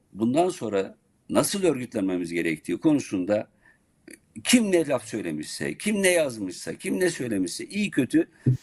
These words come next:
toplum birbirini tanıyor. Akademisyenlerin, mm, pozisyonunu biliyoruz, sanatçılarımızın durumunu biliyoruz, gazetecilerimizin durumlarını biliyoruz. Bunları bir araya getirip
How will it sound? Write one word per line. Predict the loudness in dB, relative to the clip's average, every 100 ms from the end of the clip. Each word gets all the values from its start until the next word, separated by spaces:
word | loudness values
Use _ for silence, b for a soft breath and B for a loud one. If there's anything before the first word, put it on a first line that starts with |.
| _
toplum | -2 0 -2 2
birbirini | 2 2 0 0
tanıyor. | 0 0 0 -2
Akademisyenlerin, | -2 0 2 2 0 -2 -2 -2 0 -2 -4
mm, | -2 0 2 0 -6
pozisyonunu | -6 -6 -4 -2 0 0
biliyoruz, | 2 2 0
sanatçılarımızın | 0 0 0 0 0 0 -2 -4
durumunu | -4 -2 -4
biliyoruz, | 2 2 2 -2 B B B 2
gazetecilerimizin | 4 2 0 -2 0 0 0 -2 0 -2 B B B 2
durumlarını | 4 4 2 2 -2
biliyoruz. | 0 -2 -2 -6 _
Bunları | 2 2 2 -2 -8 -16 _ _
bir | 0 2
araya | 2 0 -4
getirip | -4 -4 -4 -10